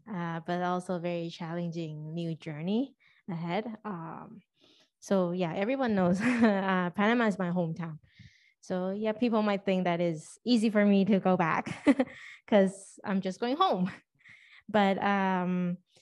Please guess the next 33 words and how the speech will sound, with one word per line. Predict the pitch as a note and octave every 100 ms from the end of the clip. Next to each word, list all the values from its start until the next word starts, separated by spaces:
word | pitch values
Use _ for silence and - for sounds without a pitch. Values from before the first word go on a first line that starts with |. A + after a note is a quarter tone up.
| _ _ _ _ - -
for, | A3 G#3 -
because | G#3+ G#3+ F#3+
I'm | G3 G3
just, | F#3+ F3+ -
uh, | G3 F#3+
it's | A#3+ A3+
easy | C#4 D4+ D#4
for | C4+
me | B3 A#3
to |
go | G#3+ G3+
home | A3 G#3+ F#3+
for | G3+ F3+
vacations | F3+ - G#3 G3 F3+ F3
and | E3
to | E3+
visit, | F3+ F3+ F3+ -
uh, | F3+ E3+
to | -
visit | E3+ F3 F3+
family. | - F3+ G3+ F3+ F3 _ _ _ _ _ G#3
But, | G3 F#3+ -
uh, | F#3 F3 E3 E3+ -
I | G3
really | A3+ C4+
think | C4+ A#3+
it's | G#3+ F#3+
the | G3+
opposite | F3 F3 F#3+ F#3 F3
this | F3 -
time | - F3+ F3 E3+ E3
because, | E3+ - F3+ E3+ E3 - -
uh, | F#3 E3 E3